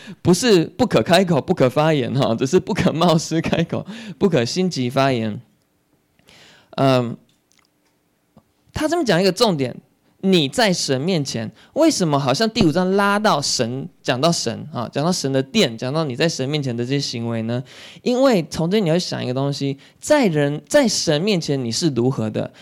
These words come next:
你在人的面前你也是如何。换个角度想，你在人面前如何，你在神面前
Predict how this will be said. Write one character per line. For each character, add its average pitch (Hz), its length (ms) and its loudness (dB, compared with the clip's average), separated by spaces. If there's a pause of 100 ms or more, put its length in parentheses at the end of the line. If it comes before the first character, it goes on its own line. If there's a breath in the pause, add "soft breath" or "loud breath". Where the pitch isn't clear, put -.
你 135 180 0
在 214 220 2
人 127 260 -2
的 127 100 0
面 147 180 0
前 117 300 -4
你 156 220 0
也 117 120 -2
是 127 200 -2
如 110 200 -4
何。 - 280 -14 (1080 soft breath)
换 294 160 -2
个 202 120 2
角 127 180 -2
度 175 160 0
想， 120 260 -4 (180 loud breath)
你 170 180 2
在 269 160 2
人 170 180 2
面 208 180 0
前 151 300 -4 (200)
如 143 220 2
何， 131 320 -2 (200 soft breath)
你 127 160 -6
在 214 180 2
神 139 180 -4
面 156 160 -2
前 123 200 -6